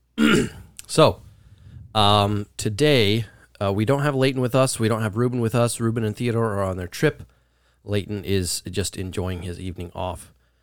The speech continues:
And so it's just me and Louisa here in my office. And that's why it sounds a little bit different. Also, we do have the new mixer,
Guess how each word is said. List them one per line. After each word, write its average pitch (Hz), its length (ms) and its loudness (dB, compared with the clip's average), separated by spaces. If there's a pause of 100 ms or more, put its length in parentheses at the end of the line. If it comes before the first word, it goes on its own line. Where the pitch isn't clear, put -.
(600)
And 165 160 -2
so 170 100 4
it's 160 120 0
just 160 160 -4
me 147 180 2
and 143 120 2
Louisa 127 320 2
here 127 180 0
in 101 140 -4
my 90 180 -6
office. 147 560 -4
And 98 100 -8
that's 92 200 -6
why 98 80 -4
it 90 80 -8
sounds 101 280 -8
a 92 40 -10
little 117 180 -4
bit 107 160 -4
different. 110 340 -4
Also, 107 300 0
we 98 140 -2
do 107 100 -2
have 107 160 0
the 104 80 -8
new 101 140 -6
mixer, 117 460 -6